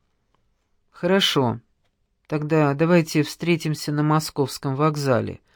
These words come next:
сухо сказала она. «Где?» —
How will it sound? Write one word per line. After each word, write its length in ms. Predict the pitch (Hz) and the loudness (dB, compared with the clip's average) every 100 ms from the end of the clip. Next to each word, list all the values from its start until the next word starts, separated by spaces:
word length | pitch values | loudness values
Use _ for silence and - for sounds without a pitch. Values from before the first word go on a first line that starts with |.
| _ | _
сухо 320 | - 143 - | -8 -6 -6
сказала 520 | 135 - 131 135 127 120 | -8 -4 -2 0 2 0
она. 280 | 113 101 - _ _ _ _ _ _ _ | -2 -6 -10 _ _ _ _ _ _ _
«Где?» — 720 | 117 117 120 123 143 214 294 | -10 -10 -8 -2 2 6 6